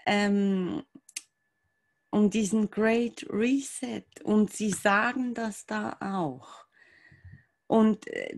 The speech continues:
der wef ist ganz sicher, das sind ganz sicher keine Menschen, die es gut <laughs> meinen mit uns.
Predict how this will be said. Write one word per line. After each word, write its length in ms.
der 300
wef 560
ist 360
ganz 520
sicher, 320
das 240
sind 260
ganz 380
sicher 400
keine 440
Menschen, 600
die 100
es 180
gut 360
<laughs> 0
meinen 720
mit 360
uns. 540